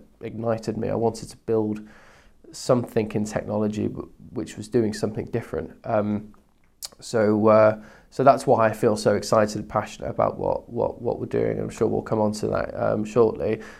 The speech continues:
Um, but I guess, um, the, the, the, the sort of steps from the event company to today, uh, you know, I, I, I moved, uh, from Amsterdam, where it was a very international environment, again,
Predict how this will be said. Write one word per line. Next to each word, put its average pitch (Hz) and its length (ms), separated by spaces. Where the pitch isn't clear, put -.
Um, 113 480
but 123 140
I 120 80
guess, 123 480
um, 113 500
the, 131 260
the, 120 140
the, 113 180
the - 140
sort 127 180
of 117 80
steps - 480
from 113 540
the 123 80
event 127 320
company 110 600
to 117 120
today, 120 680
uh, 110 520
you 123 100
know, 113 100
I, 113 280
I, 113 200
I 113 40
moved, 117 560
uh, 110 380
from 117 280
Amsterdam, 113 600
where 104 240
it 92 100
was 73 120
a 107 40
very 113 160
international 110 760
environment, 107 680
again, 113 500